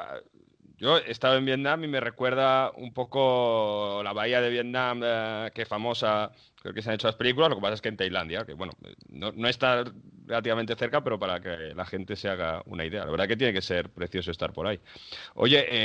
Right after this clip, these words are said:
eh, cuéntanos, porque decía antes, habéis est-, eh,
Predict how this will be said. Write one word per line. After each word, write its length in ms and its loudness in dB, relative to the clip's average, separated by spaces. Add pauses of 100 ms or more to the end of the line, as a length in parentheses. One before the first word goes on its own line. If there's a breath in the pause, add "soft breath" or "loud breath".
(100)
eh, 60 -4
cuéntanos, 680 2
porque 520 -2
decía 380 -2
antes, 540 -4
habéis 320 -4
est-, 160 -12
eh, 300 -8